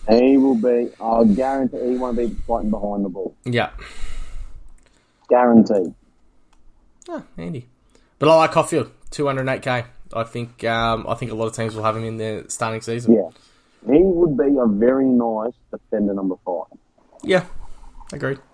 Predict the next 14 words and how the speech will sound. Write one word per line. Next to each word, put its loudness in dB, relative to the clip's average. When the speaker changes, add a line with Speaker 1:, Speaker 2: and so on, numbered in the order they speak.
Speaker 2:
Um, 0
your 0
boy 2
fucking -4
Liam -8
Stocker -8
too, -8
across -10
at -12
Saint -8
Kilda -4
as -4
well. -4
Speaker 1:
Yeah, 6